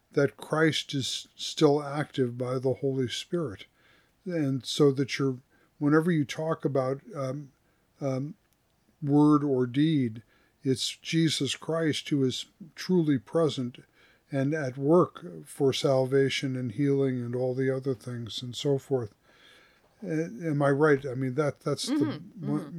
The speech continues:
Speaker 1: basic emphasis on the real active presence of Christ by the Holy Spirit, correct?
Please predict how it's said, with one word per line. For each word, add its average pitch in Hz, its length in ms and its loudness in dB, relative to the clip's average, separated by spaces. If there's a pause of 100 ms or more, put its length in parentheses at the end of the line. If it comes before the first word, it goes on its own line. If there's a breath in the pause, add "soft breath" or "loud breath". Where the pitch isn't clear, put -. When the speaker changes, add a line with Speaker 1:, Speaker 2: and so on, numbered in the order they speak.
(160)
Speaker 1:
basic 147 440 0
emphasis 139 640 -4
on 131 180 0
the 127 80 0
real 143 420 4
active 131 540 -4
presence 127 520 -4
of - 180 -14
Christ 131 500 -6 (400 soft breath)
by 127 160 -2
the 123 140 0
Holy 127 300 -4
Spirit, 107 480 -4 (200)
correct? 156 440 -4